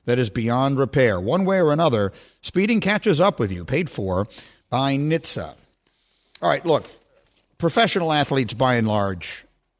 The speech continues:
make an enormous amount of money.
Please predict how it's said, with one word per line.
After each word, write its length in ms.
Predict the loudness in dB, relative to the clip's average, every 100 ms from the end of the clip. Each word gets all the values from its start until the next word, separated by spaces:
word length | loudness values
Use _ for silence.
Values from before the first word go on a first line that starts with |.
| _ _ _ _ _ _ _ _
make 600 | -4 -2 -2 -8 -20 -20 _ _ _ -6
an 120 | -2
enormous 440 | 2 4 4 2
amount 280 | 0 -2 -2
of 160 | -6 -8
money. 320 | -8 -8 -10